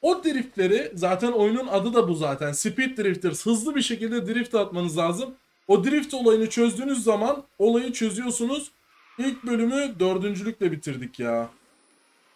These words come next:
Bak yine gereksiz bir nitro uygulaması yaptım. Ama bu harita da baya zormuş ya. Gerçekten baya zormuş. Şurada birazcık belki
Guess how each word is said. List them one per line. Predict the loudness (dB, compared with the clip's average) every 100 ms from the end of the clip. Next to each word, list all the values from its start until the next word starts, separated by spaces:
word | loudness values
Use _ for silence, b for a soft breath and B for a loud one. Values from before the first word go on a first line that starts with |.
| _ -6
Bak | -4 -4
yine | 0 0
gereksiz | 2 2 0 -2 -6 -4
bir | -2 -2 -2
nitro | -2 0 6
uygulaması | 6 6 2 0 -2 2
yaptım. | 2 2 0 -2 -2 -2
Ama | 0 2 2
bu | 2
harita | 2 0 -2 -2
da | 2
baya | 4 4 4
zormuş | 2 2 2 -2 -2
ya. | -2 0 -2
Gerçekten | -2 -2 -2 -4 0 -2 2
baya | 2 4
zormuş. | 4 4 4 0 -8 -18 _ _ _ _ -12
Şurada | -6 -4 0
birazcık | 4 4 2 -4
belki | 0 0 0